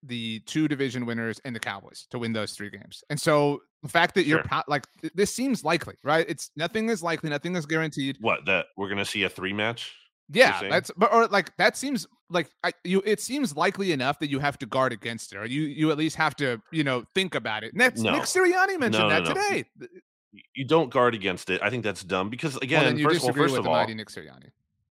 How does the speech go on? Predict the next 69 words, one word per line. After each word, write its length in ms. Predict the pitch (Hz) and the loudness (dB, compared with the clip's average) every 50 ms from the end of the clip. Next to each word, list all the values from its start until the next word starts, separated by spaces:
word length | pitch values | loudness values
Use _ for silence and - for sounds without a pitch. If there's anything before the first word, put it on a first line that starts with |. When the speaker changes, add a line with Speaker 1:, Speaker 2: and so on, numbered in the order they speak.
| _ _ _ _ _ _ _ _ _ | _ _ _ _ _ _ _ _ _
Speaker 2:
That's 180 | 117 117 - - | -4 -4 -4 -4
fine. 320 | - 104 95 82 80 78 - _ _ _ | -2 0 0 0 -2 -4 -8 _ _ _
Um, 380 | - 107 98 95 95 92 92 - _ _ - - | -2 0 0 0 0 -2 -4 -8 _ _ -10 -8
I, 160 | 117 - - | -6 -4 -2
I 40 | 120 | -2
mean, 120 | 120 107 | 0 0
I 60 | 104 104 | 0 0
also 180 | 104 - 107 | 0 -2 -6
disagree 340 | 92 92 92 - 95 92 95 | -10 -10 -12 -12 -10 -8 -8
with 100 | 92 - | -6 -6
him, 120 | 104 95 95 | -6 -6 -6
like, 200 | 87 85 78 - | -6 -8 -8 -8
Speaker 1:
<laughs> 40 | - | -6
Speaker 2:
overusing 440 | 98 87 90 - - - 104 95 - | -4 -4 -2 -2 -4 -4 -6 -10 -10
Quez 300 | - - 117 104 - - - - | -6 -4 -4 -4 -4 -6 -6 -6
Watkins 380 | 135 113 - - 131 - - | -6 -6 -6 -8 -12 -10 -8
like 100 | - 113 | -8 -2
he 60 | 104 214 | 0 2
Speaker 1:
Oh, 60 | 220 | 4
Speaker 2:
did 40 | 226 | 4
Speaker 1:
wait, 100 | 220 - | 4 2
Speaker 2:
against 240 | 165 151 185 180 - | 2 0 -2 -2 -2
Speaker 1:
I, 20 | |
Speaker 2:
the 60 | - 92 | -6 -4
Bears 320 | 80 101 110 113 113 104 | -2 0 0 0 -2 -2
and 100 | 107 117 | -2 0
not 160 | 123 127 107 | 2 2 2
Speaker 1:
so 20 | 113 | 2
Speaker 2:
running 220 | 131 131 143 131 | 2 0 0 0
Miles 300 | 117 113 113 117 117 - | 0 0 0 0 0 2
Speaker 1:
I 40 | 220 | 2
have 100 | 226 - | 2 2
Speaker 2:
Sanders 40 | - | 2
Speaker 1:
one 120 | 220 208 | 0 -2
Speaker 2:
until 240 | 202 202 180 117 98 | -2 -2 0 0 -2
Speaker 1:
question 100 | 156 143 - - | -2 -4 -6 -6
Speaker 2:
I, 100 | - - | -6 -4
Speaker 1:
here, 140 | 135 117 | -4 -6
Speaker 2:
I 40 | 85 | -4
don't 100 | 90 113 | -4 -4
Speaker 1:
just 140 | 156 - - - | -4 -6 -8 -12
w-, 60 | 226 - - _ - | -16 -20 -16 _ -10
w-, 140 | 151 - _ _ | -10 -10 _ _
while 160 | 175 160 160 | 2 2 4
we're 80 | 170 165 | 4 4
Speaker 2:
blindly 0 | |
Speaker 1:
talking 260 | 147 160 165 165 175 | 2 2 2 2 0
Speaker 2:
agree 80 | - - | 0 0
Speaker 1:
about 140 | 165 147 - | 0 -2 -2
Speaker 2:
with 0 | |
him 180 | 151 147 156 | -4 -6 -6
on 60 | 147 139 | -4 -4
Speaker 1:
disagreeing 120 | - 135 | -2 -2
with 120 | 131 - | -2 -4
Speaker 2:
everything. 80 | 135 117 | -4 -6
Speaker 1:
Nick. 140 | 113 - - - _ - _ _ _ _ _ | -6 -6 -10 -16 _ -20 _ _ _ _ _
Um, 280 | 127 123 123 117 113 - - | -4 -2 -2 -2 -4 -4 -4
I've 120 | 151 147 | -4 -4
seen 140 | - - 196 226 | -4 -4 -4 -4
this 120 | 233 214 | -4 -4
take 200 | - 202 185 - | -4 -4 -6 -4
floating 280 | - 160 156 147 139 135 | -2 0 0 2 2 0
around 220 | 127 120 113 104 | 0 0 -2 -4
'cause 80 | - - | -6 -8
I 80 | 117 | -8
checked 220 | - - 156 147 - | -4 -4 -4 -2 -2
out 100 | 151 143 | -2 -2
the 80 | 147 135 | -2 -4
comments 460 | - 143 127 127 127 123 120 - | -2 -2 -2 0 -2 -2 -4 -6